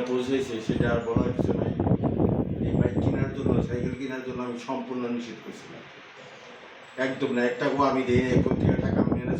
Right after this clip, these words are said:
করছে জানি না। এই টাকা ম্যানেজ করে নিজের তরফ থেকে হালাত বরাত করে টাকা, উম, বাইক কিনছে। কেনার পরেই এরকম অ্যাক্সিডেন্টটা হইয়া আজকে তেরো, চোদ্দ,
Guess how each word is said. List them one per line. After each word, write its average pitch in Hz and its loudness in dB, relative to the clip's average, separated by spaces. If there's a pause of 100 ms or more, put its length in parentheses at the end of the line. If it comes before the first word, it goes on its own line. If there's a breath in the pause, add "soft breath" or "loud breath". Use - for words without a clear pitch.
করছে - 2
জানি - 2
না। - -4 (1120)
এই 110 -16
টাকা 123 -4
ম্যানেজ 127 -2
করে 139 0
নিজের 131 0
তরফ 127 -2
থেকে 139 2
হালাত 135 2
বরাত 135 2
করে 131 2
টাকা, 131 0
উম, 123 -2 (160)
বাইক 120 -2
কিনছে। 143 -2
কেনার 127 0
পরেই 139 6 (1040)
এরকম - 6
অ্যাক্সিডেন্টটা - 0 (120)
হইয়া 135 2 (640)
আজকে 123 -8
তেরো, 139 -2
চোদ্দ, 165 -2